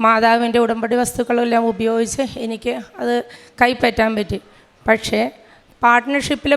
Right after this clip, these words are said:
പ്രശ്നങ്ങൾ കാരണം എനിക്ക് ആ തുക കറണ്ട് അക്കൗണ്ടിൽ നിന്നും വിഡ്രോ ചെയ്യാൻ ബുദ്ധിമുട്ടായിരുന്നു. പിന്നീട് ഞാൻ അമ്മ മാതാവിനോട് പ്രാർത്ഥിച്ചു. അതിൻ്റെ ഫലമായി ഈ, ഉം, വെള്ളിയാഴ്ച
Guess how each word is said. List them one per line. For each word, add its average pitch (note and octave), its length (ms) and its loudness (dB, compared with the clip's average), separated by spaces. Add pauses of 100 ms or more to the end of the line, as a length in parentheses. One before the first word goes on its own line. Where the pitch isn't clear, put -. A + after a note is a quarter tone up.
പ്രശ്നങ്ങൾ B3+ 420 -2 (160)
കാരണം G#3+ 360 -2 (480)
എനിക്ക് A#3 320 -4 (480)
ആ - 20 6 (180)
തുക B3 160 2 (140)
കറണ്ട് A#3+ 320 0
അക്കൗണ്ടിൽ B3+ 340 -2
നിന്നും A3+ 240 -6
വിഡ്രോ A#3 260 0 (100)
ചെയ്യാൻ A#3 220 0 (100)
ബുദ്ധിമുട്ടായിരുന്നു. G#3 760 -4 (540)
പിന്നീട് B3 320 2 (120)
ഞാൻ B3+ 120 2 (120)
അമ്മ A#3+ 140 -2 (280)
മാതാവിനോട് A#3 560 2
പ്രാർത്ഥിച്ചു. G#3+ 520 -2 (480)
അതിൻ്റെ B3 240 4 (100)
ഫലമായി A3+ 380 0 (540)
ഈ, - 20 2 (600)
ഉം, A#3+ 140 -4 (100)
വെള്ളിയാഴ്ച B3 640 0